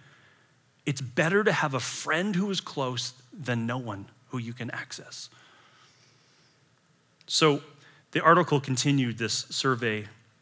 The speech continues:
and it released some results that it found. Uh, one, the question that I thought was interesting was, in the last twelve months, how many of you have lost some or most of your friends?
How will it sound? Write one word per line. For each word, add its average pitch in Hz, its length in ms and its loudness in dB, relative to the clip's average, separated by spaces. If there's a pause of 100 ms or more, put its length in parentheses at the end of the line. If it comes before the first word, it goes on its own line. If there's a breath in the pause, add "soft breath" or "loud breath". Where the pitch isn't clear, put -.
(960 loud breath)
and 123 240 2
it 135 220 0
released 131 540 0
some 120 220 0
results 123 440 0
that 110 180 -6
it 117 80 -12
found. 117 420 -4
Uh, 123 120 -6
one, 143 260 0
the 131 80 0
question 120 480 0
that 113 100 -6
I 110 60 -6
thought 117 180 -4
was 107 140 -8
interesting 113 520 -6
was, 110 240 -4 (520 loud breath)
in 196 80 0
the 220 100 4
last 151 540 4 (100)
twelve 131 400 2
months, 104 520 -6 (1000)
how 202 240 2
many 233 240 2
of 156 120 0
you 139 340 0 (140)
have 123 420 -4 (200)
lost 123 500 2
some 196 640 0 (460 soft breath)
or 135 160 0
most 127 480 0
of 139 120 -4
your 123 140 -4
friends? 101 680 -6